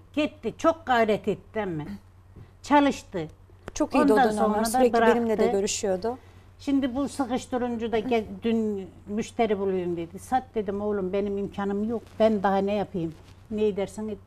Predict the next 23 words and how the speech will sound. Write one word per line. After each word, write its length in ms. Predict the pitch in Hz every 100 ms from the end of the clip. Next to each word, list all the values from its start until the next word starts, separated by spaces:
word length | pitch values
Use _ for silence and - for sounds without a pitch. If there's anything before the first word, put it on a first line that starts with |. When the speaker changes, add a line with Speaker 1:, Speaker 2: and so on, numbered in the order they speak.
| -
Speaker 1:
ya 160 | 208 190
başını 440 | 202 - 220 240
kurtar. 340 | 226 208 - 190
Tek 200 | - 247
sen 220 | - 254 262
öldürmesinler 720 | 262 262 269 262 262 240 214
de 100 | 202
hiçbir 280 | 247 -
şeyin 280 | 240 247 220
istemiyorum," 540 | 196 - 196 175 156 156
dedim. 280 | 160 - - - -
"Yemeği 260 | 220 226 220
ekmeğimiz 540 | 202 208 202 190 180
olmasın." 480 | 175 170 170 170 180 - - - - - - -
Dün 160 | 240
de 80 | 233
getirdiler, 580 | 220 233 - 208 214 202
on 220 | 220 214
beş, 180 | 208 202
e, 40 | 190 208 196 - -
altı 300 | 214 - 214
ay 100 | 208
olmuyor. 420 | 190 180 170